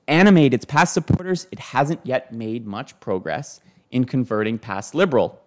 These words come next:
N D P, Green, or Bloc supporters, hence why it's stuck at around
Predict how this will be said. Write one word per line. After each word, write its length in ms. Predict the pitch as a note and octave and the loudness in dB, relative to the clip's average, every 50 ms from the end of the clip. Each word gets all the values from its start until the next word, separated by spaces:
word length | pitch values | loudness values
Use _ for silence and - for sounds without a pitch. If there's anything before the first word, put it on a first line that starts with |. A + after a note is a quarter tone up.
| _ _ | _ _
N 160 | A#2 B2 C3+ C#3+ | 0 0 2 2
D 100 | C#3+ C3 | 2 0
P, 280 | - - A2 G#2+ G#2+ G#2 | -4 -6 -8 -8 -8 -6
Green, 440 | A2 C#3+ D#3 E3 D#3+ D#3+ E3 D#3+ - | 0 2 4 4 6 6 4 2 0
or 240 | - C3 C3+ E3 F#3+ | 0 0 2 2 2
Bloc 320 | D#3 C3+ B2 A#2 A#2+ A#2 | 2 2 2 2 2 0
supporters, 640 | - - C#3 A#2+ - - F2+ - - - - - - _ _ _ _ _ _ _ | -2 -8 -10 -10 -8 -8 -8 -8 -8 -12 -18 -20 -20 _ _ _ _ _ _ _
hence 320 | - D#3 E3 D#3 - - | 2 2 2 2 0 0
why 140 | C#3 B2+ B2+ | 2 2 2
it's 180 | C3 B2+ - | 2 0 -4
stuck 400 | - - - A2 F#2+ - - _ _ _ _ _ _ _ _ _ _ - | -8 -6 -4 -4 -4 -4 -8 _ _ _ _ _ _ _ _ _ _ -2
at 100 | A2+ A#2 | 0 2
around 400 | A2+ A2+ G#2+ A2 A2 A2 G#2+ | 2 2 2 2 0 -2 -4